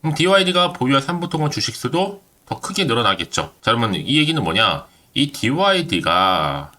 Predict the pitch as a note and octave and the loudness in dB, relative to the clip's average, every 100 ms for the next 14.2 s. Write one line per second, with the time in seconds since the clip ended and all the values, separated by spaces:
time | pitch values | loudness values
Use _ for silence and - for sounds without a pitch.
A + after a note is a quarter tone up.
0 | _ - G#2 - F#3 F#3 F#3 E3+ D3+ D3 | _ -6 -4 -2 -2 0 -2 -2 0 2
1 | D3 C#3 B2 A#2 F#3 F3+ E3 C#3+ C#3 C3 | 2 0 -2 -4 -4 -4 -4 -2 -2 -4
2 | C3 - G#2+ A2+ - A2 G#2+ A2 A2+ - | -4 -4 -4 -4 -4 -2 0 -2 -4 -14
3 | _ - F#3 F#3 F3+ E3+ D3 D3 C#3+ E2 | _ -6 -6 -4 0 0 2 -2 -2 -6
4 | E2 D2+ F2 C3 F#2+ D2 - A2+ D3 D3 | -4 -4 0 0 0 -4 -4 -2 0 0
5 | C#3+ - D#3 D#3+ C3+ F2 - - G#2+ F#2+ | 0 -2 -2 -4 -2 -6 -4 -2 0 0
6 | E2+ - D#2 D2+ - _ _ F#2 F2+ G#2+ | -4 -4 -4 -6 -10 _ _ -2 0 -2
7 | B2+ B2+ B2+ - E3 D#3+ C#3+ F#2 F#2 F2+ | -2 -2 -2 -4 -2 -2 0 0 0 0
8 | E2 E2 G#2+ B2+ B2 B2 - - - - | 0 -2 -2 -2 -4 -4 -4 -6 -4 -4
9 | G#2 D#3+ F#3 - _ _ - F#3+ G3 G3+ | 2 2 0 -10 _ _ -6 -4 -2 0
10 | G3+ G3 F#2 F#2+ - D3 D#3+ B2 C3+ - | 0 0 0 -2 -4 -6 -2 -2 -4 -4
11 | - D3+ D3+ D3+ - - D#3 D#3+ E3 G#2 | 2 2 2 -4 -6 -2 -2 2 0 0
12 | F#2 D#3 F#3 F#3 - _ - D2+ G#2 D#3 | 0 0 -2 -4 -16 _ -8 -2 0 0
13 | F3 D3 A2+ - - F#3+ G3+ A2+ E2+ D#2 | 0 0 -2 0 -2 0 -2 0 0 -2
14 | D2 | -6